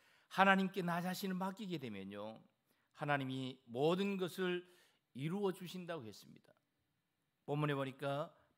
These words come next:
빛같이, 정오의 빛같이 강조해서 말씀을 하고 있어요. 하나님의 자녀들이 나가는 길에는,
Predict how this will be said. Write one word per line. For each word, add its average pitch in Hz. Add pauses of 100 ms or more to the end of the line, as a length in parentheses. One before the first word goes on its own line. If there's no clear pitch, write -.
빛같이, 175 (600)
정오의 185
빛같이 131 (260)
강조해서 185
말씀을 156
하고 127
있어요. - (1120)
하나님의 185 (120)
자녀들이 131
나가는 120
길에는, 101